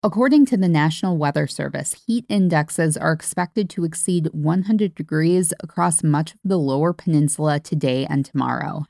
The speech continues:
As a result, the Michigan State Police, Emergency Management, and Homeland Security Division is urging residents and visitors to stay protected during the extreme heat.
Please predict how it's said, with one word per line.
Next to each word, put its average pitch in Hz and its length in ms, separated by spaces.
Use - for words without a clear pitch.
As 180 220
a 220 40
result, 170 520
the 170 100
Michigan 165 460
State - 340
Police, 190 420
Emergency 196 580
Management, 175 640
and 160 160
Homeland 165 540
Security 170 520
Division 131 600
is 156 160
urging 220 360
residents 156 600
and 175 200
visitors 135 580
to 156 120
stay 170 300
protected 170 600
during 147 300
the 156 100
extreme 165 520
heat. 175 420